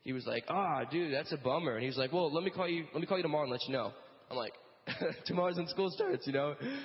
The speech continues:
I didn't say that, you know, I'm just thinking this. And, and, um, so I get a, I get a text that day, and he was like, "Hey, I'm gonna go ahead and pay for the rest of your tuition, and you can keep your moped." So God totally just paid for my,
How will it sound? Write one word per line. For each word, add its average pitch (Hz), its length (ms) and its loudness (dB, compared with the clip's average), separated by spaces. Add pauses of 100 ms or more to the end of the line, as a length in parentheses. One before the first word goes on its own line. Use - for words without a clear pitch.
(200)
I 165 120 4
didn't 160 160 -2
say 143 100 0
that, 127 160 0
you 127 80 0
know, 120 60 2
I'm 127 100 -2
just 123 160 -10
thinking 113 240 -2
this. 113 240 0
And, 107 140 -12 (380)
and, 127 340 0
um, 110 280 -2 (280)
so 180 140 2
I 165 80 2
get 196 120 2
a, 175 140 -2
I 160 80 4
get 180 120 0
a 151 40 0
text - 300 -2
that 123 200 0
day, 123 420 2 (260)
and 135 120 4
he 151 40 6
was 143 120 4
like, 127 140 2
"Hey, 160 140 4
I'm 135 140 2
gonna 147 160 2
go 135 100 2
ahead 127 160 2
and 113 200 -2 (160)
pay 127 140 4
for 120 100 -4
the 110 80 0
rest 110 160 2
of - 40 -4
your 110 80 0
tuition, 113 380 0
and 110 80 2
you 110 80 2
can 113 80 -2
keep - 180 -4
your 104 100 -2
moped." 104 420 0 (560)
So 139 480 2 (180)
God 175 240 4
totally 180 200 2
just 151 140 -2
paid 165 220 2
for 165 100 -4
my, 143 280 2